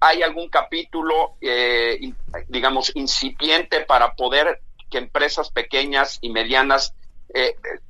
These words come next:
eh, entren más a los beneficios del comercio. Yo creo que una crítica válida que se hizo al Telecán, se ha hecho, es que el Telecán fue fundamentalmente aprovechado por grandes empresas internacionales o binacionales de América del Norte o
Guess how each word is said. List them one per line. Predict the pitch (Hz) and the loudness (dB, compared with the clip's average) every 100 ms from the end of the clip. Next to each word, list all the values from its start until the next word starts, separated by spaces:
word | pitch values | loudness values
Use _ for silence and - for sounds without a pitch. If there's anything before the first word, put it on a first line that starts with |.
| - | -10
eh, | 107 117 143 | -6 -2 4
entren | 156 196 190 160 156 | 4 4 0 0 2
más | 143 151 160 | 6 6 6
a | 135 | -2
los | 120 | -2
beneficios | 113 113 143 143 147 | -4 -4 -4 -6 -4
del | 123 | -4
comercio. | 113 117 120 - - | -6 -2 0 0 -4
Yo | - 123 | -4 -4
creo | 139 | -4
que | 147 | -4
una | 139 135 | -6 -4
crítica | 143 151 - - 113 | -6 -6 -6 -2 2
válida | 123 127 127 120 | 2 2 0 -4
que | - | -4
se | - 123 | -10 -10
hizo | - | -4
al | 110 | -4
Telecán, | - 113 107 113 120 | 0 0 2 2 2
se | 135 113 | 2 2
ha | 104 | 4
hecho, | 120 - 120 | 2 0 2
es | 117 117 | 2 0
que | - 120 - - - - | -2 -4 -4 -10 -12 -4
el | 131 | -4
Telecán | - 156 170 - 160 160 190 - - - - | 0 2 2 4 4 4 2 -6 -6 -6 -4
fue | - 160 165 | 0 0 0
fundamentalmente | 170 139 127 127 135 147 143 147 143 151 | -2 -2 -2 2 2 2 -2 -2 0 0
aprovechado | - 120 113 143 139 135 | 2 0 2 2 2 0
por | 117 113 | -2 4
grandes | 131 147 147 147 131 | 6 6 4 0 -2
empresas | 113 127 127 139 - | -2 0 0 -2 -4
internacionales | 127 135 127 131 - 131 131 127 123 143 | -2 0 2 2 2 0 4 6 4 0
o | 110 | -2
binacionales | 98 92 98 107 110 120 117 131 95 | -2 0 0 2 4 6 6 2 0
de | |
América | 90 107 123 107 | 0 0 0 0
del | 104 | 2
Norte | 113 120 127 127 110 | 2 0 0 0 0
o | 90 | 0